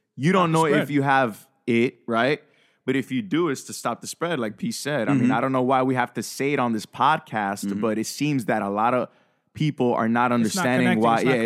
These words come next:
Speaker 2: clicking.
Speaker 1: not connecting why you should wear a mask. Um, so, I mean, the same reason why you wear shoes outside is to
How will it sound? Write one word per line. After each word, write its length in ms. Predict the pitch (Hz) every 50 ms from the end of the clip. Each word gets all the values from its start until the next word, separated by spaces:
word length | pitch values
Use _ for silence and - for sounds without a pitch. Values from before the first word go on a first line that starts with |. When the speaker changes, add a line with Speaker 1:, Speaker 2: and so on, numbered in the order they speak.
| 117 -
Speaker 2:
clicking. 60 | 143
Speaker 1:
not 160 | 131 117 117 -
connecting 420 | 123 117 123 131 131 - 123 113
why 80 | 107 101
you 80 | 104 101
should 180 | - - 107
wear 180 | 104 107 107 98
a 60 | 95
mask. 540 | 98 107 123 120 98 78 - - - _ _ _ _ _ _ _ _ _ _ _ -
Um, 560 | 101 104 110 113 107 101 98 92 92 92 90
so, 360 | - - - 110 101 98 95
I 80 | 90 95
mean, 320 | 104 110 110 104 98 90 _ _ _ _ _
the 60 | - -
same 260 | - - 123 120 127
reason 260 | 131 123 117 123 120
why 140 | 123 123 123
you 140 | 123 123 117
wear 120 | 117 113
shoes 320 | - - - 143 151 139
outside 520 | 131 110 107 101 - - 104 98 95 95 92
is 100 | - - - -
to 80 | 95